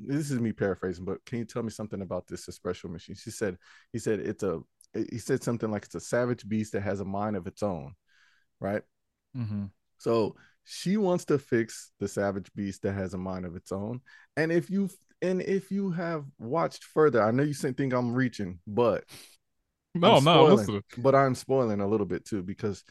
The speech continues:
Speaker 1: that character, you'd find out, has some beastly qualities that he is internalizing.
Speaker 2: Is he a werewolf? Is he the guy killing people?
Speaker 1: <laughs> He just might be. So
Speaker 2: Ah! <laughs>
Speaker 1: when we talk about a savage beast that has a mind of its own,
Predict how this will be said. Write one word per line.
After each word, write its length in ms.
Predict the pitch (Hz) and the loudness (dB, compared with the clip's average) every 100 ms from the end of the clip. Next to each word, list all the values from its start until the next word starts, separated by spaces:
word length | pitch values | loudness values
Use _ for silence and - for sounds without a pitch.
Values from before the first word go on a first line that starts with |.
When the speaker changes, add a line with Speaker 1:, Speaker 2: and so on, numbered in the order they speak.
| - - _ - | -20 -20 _ -6
Speaker 1:
that 240 | 117 123 - | -4 -4 0
character, 560 | 139 120 - 107 95 _ - | 2 2 0 -4 -4 _ -14
you'd 180 | 104 101 | -8 -8
find 340 | - 107 95 90 | -4 -4 -2 -2
out, 260 | 90 80 - - | -2 -4 -6 -4
has 580 | 104 98 95 87 - - - | -2 -2 -4 -8 -14 -20 -16
some 240 | - 107 | -8 -6
beastly 360 | 92 107 - 104 | -4 -6 -6 -10
qualities 580 | - 113 104 90 78 - | -6 -4 -2 -4 -6 -6
that 140 | 78 | -8
he 200 | 92 98 | -6 -6
is 260 | 90 90 - _ _ _ _ - | -6 -10 -16 _ _ _ _ -10
internalizing. 320 | 107 98 - 139 | -8 -6 -2 0
Speaker 2:
Is 80 | 330 | 2
he 60 | |
a 60 | 320 | 4
werewolf? 540 | 262 269 277 269 - - - | 8 8 6 4 -2 -10 2
Is 120 | 330 | 8
he 100 | 392 | 10
the 120 | 381 285 | 10 10
guy 220 | 294 277 | 10 10
killing 320 | - 285 302 | 6 4 6
people? 360 | 311 320 349 - - - - - | 4 4 2 0 -14 -10 -8 0
Speaker 1:
<laughs> 420 | 160 - - _ | 0 0 -20 _
He 80 | 170 | -2
just 240 | 160 151 139 | 4 2 4
might 260 | 143 120 | 0 0
be. 240 | 123 101 - - - - | 0 -2 -4 -16 -20 -4
So 160 | - 147 | 6 10
Speaker 2:
Ah! 720 | 247 208 185 180 185 - - - | 12 12 12 12 10 8 2 -4
<laughs> 140 | - - | 0 2
Speaker 1:
when 140 | 131 | 4
we 60 | 156 | 6
talk 220 | 180 160 | 8 8
about 180 | 151 135 | 8 8
a 60 | 120 | 6
savage 480 | - 135 131 110 | 4 6 6 2
beast 220 | 110 110 - | -2 -2 0
that 80 | |
has 180 | 104 101 | 2 2
a 40 | 101 | 2
mind 240 | 101 98 | 0 2
of 80 | 95 | 0
its 160 | 92 - | -2 2
own, 480 | 165 139 120 110 | 4 4 4 0